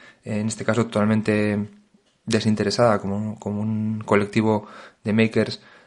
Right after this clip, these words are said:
autoorganizados, eh, se puede dar respuesta a necesidades en casos de emergencia como estos y cómo ha sucedido esto en, en, en tan poco tiempo y de una forma tan eficiente.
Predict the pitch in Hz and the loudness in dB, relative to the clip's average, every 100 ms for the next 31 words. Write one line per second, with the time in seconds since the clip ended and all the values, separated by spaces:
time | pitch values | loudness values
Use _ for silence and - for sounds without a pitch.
0 | - 120 117 110 110 104 117 120 127 - | -6 -2 2 4 4 4 6 6 4 -2
1 | 117 98 95 92 - 98 107 110 107 107 | -2 0 0 0 0 0 4 4 6 2
2 | 104 - 113 - 110 104 - - 113 101 | -2 -4 -4 -2 -2 -2 -6 -10 -6 -6
3 | 98 95 98 107 101 113 107 107 107 101 | -6 -6 -6 -6 -6 -4 0 2 2 -2
4 | - - _ _ _ _ _ _ - - | -6 -14 _ _ _ _ _ _ -16 -16
5 | - - - - _ _ _ _ _ - | -18 -20 -20 -20 _ _ _ _ _ -4
6 | 117 107 104 104 110 113 113 113 110 113 | 0 0 0 -4 0 2 2 2 2 2
7 | 123 117 117 117 117 117 135 131 - 123 | 2 2 2 4 2 2 0 0 -6 -2
8 | 120 123 123 - 120 117 117 120 117 117 | 2 4 4 2 0 4 4 4 2 0
9 | - 123 - 113 101 98 101 - 117 104 | 2 2 2 -2 -2 -2 -4 -4 -4 -2
10 | 101 98 95 90 - 104 113 113 123 123 | 0 0 0 -2 -2 0 2 4 2 2
11 | 123 120 123 131 98 110 113 117 117 113 | 2 4 4 4 4 2 2 2 2 2
12 | 113 123 127 - - - - 120 127 104 | 2 2 2 -6 -20 -8 0 2 2 2
13 | 120 110 87 | 0 0 -4